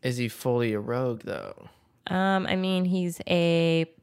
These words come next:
Speaker 2: potions teacher, and he really likes his potions, but he also wanted
Speaker 1: Potions.
Speaker 2: to teach, uh, the dark arts.
Speaker 1: Mm-hmm.
Speaker 2: I guess you could also say he could be a cleric because he knows potions so well, so he knows how to do all these different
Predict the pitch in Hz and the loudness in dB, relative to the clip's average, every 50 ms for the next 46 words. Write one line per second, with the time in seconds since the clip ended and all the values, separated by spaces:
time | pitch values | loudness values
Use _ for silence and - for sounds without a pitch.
0 | _ _ - - 196 185 185 185 - 202 185 185 - - 175 165 156 - 165 165 | _ _ -2 2 4 4 4 4 2 0 -2 -2 -2 -4 -4 -4 -4 -2 -2 -2
1 | 160 156 165 156 151 160 165 175 185 208 214 220 - - 247 - - 190 165 165 | -2 -2 -2 -2 -2 0 0 2 2 2 0 0 0 -2 -2 2 4 4 4 4
2 | - - 170 175 - - - - - 151 156 160 - 185 170 165 151 147 147 151 | 2 0 -2 -4 -2 -4 -2 0 2 2 2 2 2 2 2 2 2 2 0 0
3 | 151 151 151 151 151 - - 165 175 180 - - - - - - - 185 170 - | 0 2 0 0 -2 -4 -10 -12 -12 -12 -12 -16 -18 -18 -8 -2 0 0 0 2
4 | - 185 165 156 - - - - - - - - 165 156 151 151 147 135 110 - | 0 0 0 -2 -2 -6 -10 -12 -12 -6 -2 0 2 2 2 2 2 2 0 -2
5 | - - 165 160 151 151 139 131 160 - 120 117 - - - - _ - - - | -4 -6 -4 -2 0 0 0 0 0 -2 -2 -2 -2 -4 -6 -8 _ -12 -6 -2
6 | 123 117 110 110 113 107 104 107 - _ _ _ _ _ - - 202 190 220 233 | 0 0 0 0 0 -2 -2 -4 -6 _ _ _ _ _ 2 2 4 6 6 4
7 | 233 - - 226 214 214 214 190 190 190 - 196 185 - 185 175 185 185 175 - | 4 4 2 2 4 6 8 8 8 6 4 2 2 2 2 2 2 0 -2 -2
8 | - 180 165 - 165 160 151 - - - - 160 156 170 190 226 - - - - | -2 -2 0 0 0 0 0 -2 -4 -4 -2 0 2 2 0 0 -2 -6 -14 -20
9 | - _ _ - 175 165 170 156 147 - 180 170 156 156 147 147 - - - 156 | -20 _ _ 0 2 4 4 2 2 2 0 0 2 2 0 0 -2 -2 0 0
10 | 156 - - 160 160 160 - 170 160 156 156 156 160 170 165 - - 143 143 143 | 0 -2 -2 -6 -4 -2 -2 0 2 2 4 4 2 0 0 -2 -4 -4 -4 -4
11 | 143 - - 143 143 147 147 143 139 139 139 143 143 - - - - 135 - | -4 -4 -4 -4 -2 -2 -2 -2 -2 -2 -2 -4 -4 -6 -8 -8 -10 -14 -14